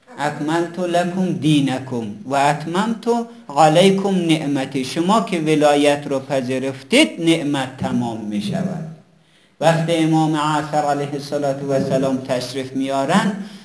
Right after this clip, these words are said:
چون همه ولایت مدار هستن، نعمت الهی سرازیر می شود. وقتی ما کابل رو توانستیم جامعهٔ عاشورایی بسازیم،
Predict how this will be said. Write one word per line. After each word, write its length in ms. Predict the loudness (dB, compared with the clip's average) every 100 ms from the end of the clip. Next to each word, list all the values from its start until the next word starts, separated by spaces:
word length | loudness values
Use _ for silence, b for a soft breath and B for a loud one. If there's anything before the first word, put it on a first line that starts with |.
| B
چون 300 | -6 -2 2
همه 440 | 2 4 6 8 6
ولایت 680 | 6 6 6 6 6 2 2
مدار 480 | 2 2 4 4 2 2
هستن، 560 | 2 2 0 2 4 0 -6 B B -4
نعمت 500 | -2 0 0 -2 -2
الهی 540 | -4 -2 0 -2 -4 -8
سرازیر 720 | -4 -6 -4 -8 -6 -6 -6
می 280 | -6 -4 -4
شود. 380 | -4 -6 -8 -12 -18 -20 _ _ b b b b b
وقتی 400 | 2 2 4 2
ما 240 | 4 4 4
کابل 580 | 4 6 6 6 0 2
رو 140 | -2
توانستیم 920 | 0 0 2 0 -2 -4 -4 -2 -2
جامعهٔ 680 | -2 2 2 4 0 0 0
عاشورایی 680 | 2 0 0 -2 -2 -2
بسازیم، 800 | -2 -4 -2 0 0 0 0 -2